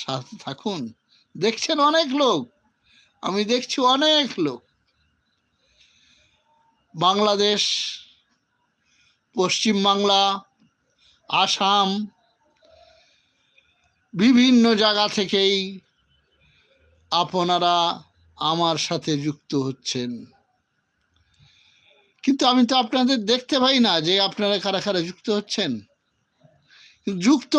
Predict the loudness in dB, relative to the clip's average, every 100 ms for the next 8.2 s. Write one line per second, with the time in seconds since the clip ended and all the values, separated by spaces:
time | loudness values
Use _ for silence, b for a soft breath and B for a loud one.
0 | 2 0 0 0 0 0 0 2 0 0
1 | 0 2 0 -4 -6 -8 -10 -16 -18 _
2 | _ _ _ _ _ _ _ _ _ _
3 | b b b b -4 0 4 4 2 -4
4 | _ _ _ _ _ _ _ _ b b
5 | b b -4 -2 -2 -2 -2 0 0 -2
6 | -8 -20 _ -18 -8 -2 0 0 0 0
7 | 0 0 2 0 0 0 2 2 2 0
8 | 0